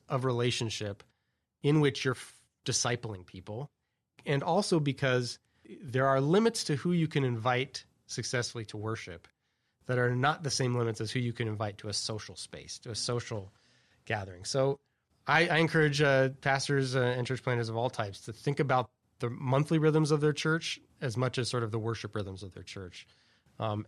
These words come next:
and making sure that there are rhythms in the life of your church where it would make sense to, that you and your church folks are either participating in the rhythms of your community. Uh,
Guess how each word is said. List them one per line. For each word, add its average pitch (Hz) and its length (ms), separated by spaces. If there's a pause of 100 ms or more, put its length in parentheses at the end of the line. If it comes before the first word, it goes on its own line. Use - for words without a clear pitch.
(120)
and 127 340
making 170 400
sure 147 260
that 127 160
there 127 200
are 120 280 (760)
rhythms 160 440
in 151 60
the 139 60
life 131 220
of 123 60
your 120 100
church 113 460 (840)
where 135 260
it 139 80
would 131 140
make 151 280
sense 135 420
to, 131 160 (240)
that 120 180
you 175 560 (160)
and 120 160
your 117 80
church 143 220
folks 131 220
are 120 160
either 147 260
participating 131 540
in 120 60
the 113 80
rhythms 110 280
of 104 80
your 101 100
community. 131 540 (480)
Uh, 104 120